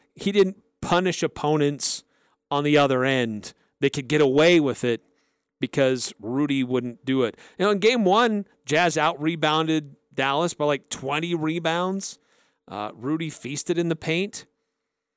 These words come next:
But where did that go? I mean, they didn't consistently out-rebound Dallas after that, not by that margin. Quinn Snyder saying, "Oh, teams should, uh, you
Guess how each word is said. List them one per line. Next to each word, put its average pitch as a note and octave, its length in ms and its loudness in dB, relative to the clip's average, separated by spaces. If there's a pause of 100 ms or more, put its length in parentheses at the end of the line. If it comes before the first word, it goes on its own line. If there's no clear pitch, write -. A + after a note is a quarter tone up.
(400)
But B2+ 200 -4 (720)
where C3 180 0
did E3+ 120 -2
that E3+ 200 -2
go? E3+ 360 0 (240)
I A2+ 40 -20
mean, A#2+ 160 -8
they C3 100 -2
didn't D3 360 -4
consistently D#3 640 -2
out-rebound D3 800 0
Dallas D3+ 520 0 (280)
after D#3 280 0
that, C#3 340 -4 (540)
not D3+ 240 -2
by D#3+ 120 4
that D#3 220 0
margin. C#3+ 500 -4 (280)
Quinn D#3+ 180 -2
Snyder D#3 540 0
saying, C3+ 320 -2
"Oh, D#3+ 240 4
teams D#3+ 320 -6
should, D3+ 180 -8 (420)
uh, C3+ 80 -8
you C#3 360 -8